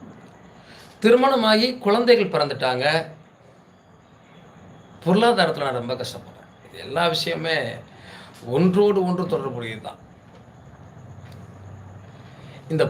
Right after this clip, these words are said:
பொருளாதாரம், கடன் பிரச்சனை, வாழ்க்கையில நம்ம அடுத்த கட்டத்தை நோக்கி பயணிக்கக்கூடிய வாய்ப்பு, இது எல்லாம் தரக்கூடியது நம் வாழ்க்கையில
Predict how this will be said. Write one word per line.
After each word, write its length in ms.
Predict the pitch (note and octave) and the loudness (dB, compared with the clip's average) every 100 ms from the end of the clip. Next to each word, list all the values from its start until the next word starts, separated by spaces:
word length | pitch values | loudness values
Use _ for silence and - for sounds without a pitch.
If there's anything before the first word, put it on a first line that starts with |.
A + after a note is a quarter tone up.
| - | 4
பொருளாதாரம், 720 | E3+ G#3+ A#3 G#3+ G#3 G#3 G#3+ - - - - - - _ - _ D#3 | 4 6 4 6 4 4 0 -4 -20 -20 -20 -20 -20 _ -20 _ 0
கடன் 260 | D#3 G#3+ F#3 | 2 2 0
பிரச்சனை, 400 | F#3 - F#3+ G3+ G3+ - - _ - - - - - - - - - - - - - - - - - - - - C3+ | -6 -2 0 0 -2 -18 -20 _ -20 -20 -20 -20 -20 -20 -20 -20 -20 -20 -20 -20 -20 -20 -20 -20 -20 -20 -20 -16 2
வாழ்க்கையில 480 | E3 G#3+ - A3+ G#3 | 4 4 2 2 4
நம்ம 180 | F#3 D#3 | 2 2
அடுத்த 220 | F3 - F#3 | 2 0 0
கட்டத்தை 280 | F#3 A3+ A3+ | 0 -2 0
நோக்கி 220 | G3 F#3+ F#3 | 0 -4 0
பயணிக்கக்கூடிய 580 | D#3+ F#3 G3+ F#3+ F#3 E3 D3 | 0 2 0 -2 2 2 4
வாய்ப்பு, 340 | E3 E3+ F3+ F#3 - - _ _ - - - _ - - - - - - - - - - - - - - - - - - - - - - C#3+ | 2 0 -2 -2 -6 -18 _ _ -20 -20 -20 _ -20 -20 -20 -20 -20 -20 -20 -20 -20 -20 -20 -20 -20 -20 -20 -20 -20 -20 -20 -20 -20 -18 -8
இது 120 | C#3 C#3 | -2 2
எல்லாம் 340 | D#3+ G3+ A3 A3+ E3+ | 4 4 4 0 0
தரக்கூடியது 680 | D#3+ F3 F3+ E3 E3 D#3+ F3+ F3 - _ _ _ - A#2 | 0 0 -2 0 2 2 -4 -8 -16 _ _ _ -12 -6
நம் 200 | B2+ D3+ C#3+ | -4 -2 0
வாழ்க்கையில 480 | C#3 - C#3 C3+ | 0 0 -6 -4